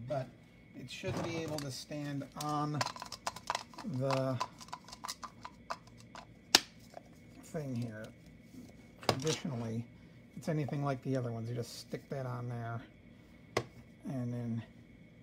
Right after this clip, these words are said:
he's flying. And there he is.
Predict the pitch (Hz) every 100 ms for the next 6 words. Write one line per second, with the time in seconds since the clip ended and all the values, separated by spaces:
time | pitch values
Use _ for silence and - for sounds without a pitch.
0 | - - - - - - - - 285 -
1 | 277 320 320 262 185 131 - - - -
2 | - - - - - - - - 262 277
3 | 277 277 269 233 175 123